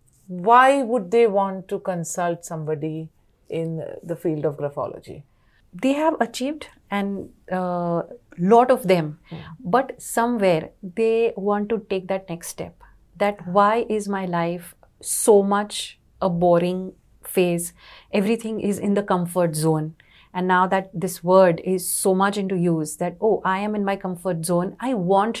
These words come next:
Speaker 2: to get out of it, but I'm not." And obviously this generation, this age group is much more aware of their ways of life,
Speaker 1: Mm.
Speaker 2: their understanding, their belief,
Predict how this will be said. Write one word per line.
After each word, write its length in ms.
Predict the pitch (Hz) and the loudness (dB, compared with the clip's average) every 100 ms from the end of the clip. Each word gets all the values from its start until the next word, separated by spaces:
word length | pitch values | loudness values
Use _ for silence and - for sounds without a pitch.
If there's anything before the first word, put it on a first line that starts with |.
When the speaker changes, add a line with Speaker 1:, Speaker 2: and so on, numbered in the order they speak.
| - | -4
Speaker 2:
to 80 | |
get 200 | 180 175 | -2 0
out 180 | 170 160 | -2 -4
of 140 | 156 180 | -6 -6
it, 200 | 208 - _ _ _ _ - | -8 -10 _ _ _ _ -6
but 140 | 185 | -2
I'm 160 | 190 175 | 0 0
not." 300 | 165 156 - _ - - - | -2 -4 -14 _ -20 -12 -2
And 240 | 220 427 - 185 | 0 0 0 -4
obviously 420 | 175 180 202 202 190 | -4 -6 -2 0 0
this 160 | 196 - | -2 -4
generation, 800 | 185 175 170 180 180 - 185 190 | -4 -2 -2 -4 -4 -6 -4 -2
this 280 | 175 175 - | -2 -4 -4
age 280 | 185 185 175 | -2 -2 -2
group 240 | 180 170 175 226 | -4 -4 -2 -2
is 120 | 196 | 0
much 300 | 196 226 247 | 0 0 0
more 160 | 247 220 180 | 0 0 0
aware 340 | 165 170 156 - 180 | 2 2 2 -2 -2
of 120 | 175 - | -2 -4
their 520 | 165 175 190 220 285 277 | -4 2 4 4 2 -4
ways 440 | 180 160 208 208 202 | -6 2 4 4 2
of 160 | 180 175 | 0 4
life, 280 | 156 156 170 180 | 4 4 -2 -10
Speaker 1:
Mm. 340 | 151 - 180 - 160 190 | -16 -16 -16 -10 0 4
Speaker 2:
their 160 | 196 | 6
understanding, 800 | 190 185 185 - 175 170 175 170 | 6 2 -2 -4 -2 0 0 0
their 260 | 180 185 185 | 2 4 4
belief, 640 | 180 175 170 170 - | 4 4 2 2 -4